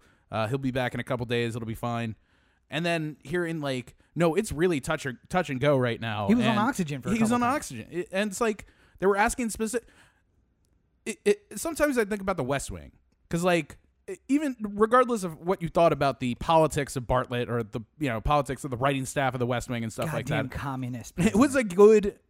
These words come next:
Speaker 1: uh, uh, example of what these real life situations would be like. They took from Bartlett shooting
Speaker 2: Mm-hmm.
Speaker 1: a lot of the things that happened at Reagan shooting.
Speaker 2: Yeah.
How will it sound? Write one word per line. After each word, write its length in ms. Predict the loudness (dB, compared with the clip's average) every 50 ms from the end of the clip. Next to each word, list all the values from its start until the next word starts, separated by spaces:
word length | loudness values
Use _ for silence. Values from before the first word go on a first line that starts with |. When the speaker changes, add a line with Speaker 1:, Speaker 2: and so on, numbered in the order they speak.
| _ -4
Speaker 1:
uh, 480 | 0 2 2 4 4 2 2 0 -2 -4 _ _ _ _ _ _ _ _ _ -20
uh, 140 | -16 -16 -18 -18 _ _ _ _ _ _ _ _ _ _ _ _ _ _ _ -8
example 580 | -6 -4 -2 0 2 2 2 2 0 0 0 0
of 120 | -2 0
what 320 | 2 4 4 4 2 0 -2 _ _ _ _ _ _ _ _ _ _ _ _ _ _ _
these 220 | -4 -2 0 2
real 160 | 4 6 6 8
life 160 | 6 6 4
situations 540 | 2 -2 -2 0 0 -2 -2 -4 -6 -4 -4
would 120 | -4 -2
be 120 | -2 -2 -4
like. 400 | -4 -6 -10 -14 -18 -20 -20 -20 _ _ _
They 160 | 0 2 2
took 360 | 2 0 -2 -2 -2 -2 -8 _
from 520 | _ -4 0 0 0 0 0 -2 -4 -6 -6 0
Bartlett 340 | 2 2 2 2 0 -4 -6
shooting 580 | -4 -4 -2 -2 -2 -2 -4 -4 -6 -6 -8 -8 -6
Speaker 2:
Mm-hmm. 200 | -4 -4 -2 -4 -6 -10 _ -4
Speaker 1:
a 60 | 0
lot 220 | 2 4 4 4 4
of 60 | 2
the 80 | -2 -4
things 260 | -4 -4 -4 -4 -4
that 100 | -2 0
happened 260 | 0 0 0 0 -2
at 80 | -4 -2
Reagan 320 | -2 -4 -4 -4 -6 -10
shooting. 320 | -10 -10 -12 -12 -12 -10 -6
Speaker 2:
Yeah. 180 | -4 -4 -4